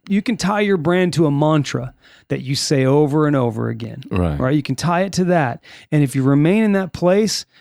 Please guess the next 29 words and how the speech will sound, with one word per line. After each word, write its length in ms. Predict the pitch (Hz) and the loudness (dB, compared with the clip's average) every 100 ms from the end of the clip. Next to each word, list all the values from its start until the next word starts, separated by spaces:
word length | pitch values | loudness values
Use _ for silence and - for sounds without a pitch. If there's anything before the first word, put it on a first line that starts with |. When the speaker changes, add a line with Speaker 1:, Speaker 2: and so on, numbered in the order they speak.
| - | -4
Speaker 1:
then 200 | 143 151 | 0 2
nothing 400 | 165 202 - 139 | 2 2 0 -2
can 140 | 120 117 | -2 -4
topple 400 | 123 110 110 123 | -2 -4 -6 -12
you 180 | - - | -14 -10
because 240 | 156 147 143 | -6 -2 0
you're 120 | 170 | 0
already 320 | 180 196 190 190 | 2 2 2 2
in 100 | 190 | 2
that 160 | 175 - | 0 -2
place. 540 | 254 247 117 - - _ _ _ - | -4 -4 -6 -12 -16 _ _ _ -4
So 120 | 156 | -2
Speaker 2:
Right. 60 | 131 | 0
Speaker 1:
had 160 | 185 202 | 2 2
I 80 | |
already 300 | 185 185 175 | 2 2 2
been 180 | 135 214 | 2 2
in 80 | 233 | 2
that 220 | 196 170 | 2 0
place, 480 | - 202 143 139 - | 2 2 2 0 -4
not 240 | 117 147 | -6 -4
stressed, 680 | - - 170 143 147 - - | -4 -2 0 0 -2 -8 -10
not 200 | 135 127 | -8 -6
feeling 340 | - 165 170 165 | 0 2 2 0
anxious, 540 | 151 143 - 139 - | -2 -2 -4 -6 -4
not 240 | 120 120 135 | -2 0 0
in, 180 | 156 - | -2 -2
not 260 | 139 147 | -2 -2
living 400 | 151 151 147 143 | 0 2 2 0